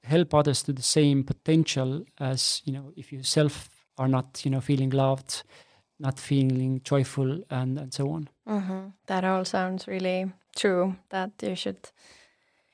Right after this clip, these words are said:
Speaker 2: if you make changes in yourself, then the world changes as well.
Speaker 1: Yeah.
Speaker 2: It's too outside of you.
Speaker 1: Exactly.
Speaker 2: Um, another question about your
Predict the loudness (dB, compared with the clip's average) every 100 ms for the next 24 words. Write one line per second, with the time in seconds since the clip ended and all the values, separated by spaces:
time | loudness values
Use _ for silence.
0 | -20 -14 2 6 6 4 2 2 2 0
1 | -2 0 0 0 0 0 -6 -8 -6 -4
2 | -2 0 0 0 -4 -14 _ _ -18 -6
3 | -4 -2 -2 -4 -2 2 2 0 -8 -18
4 | -20 -8 -4 -4 -4 -8 -10 _ -6 -6
5 | -6 -4 -4 -4 -8 -10 _ _ -18 -8
6 | -8 -4 -6 -6 _ _ _ _ -4 0
7 | 2 4 4 2 -2 -4 -8 _ _ _
8 | _ _ _ _ 2 4 4 2 0 0
9 | 2 2 2 0 -2 -2 -2 2 4 2
10 | -2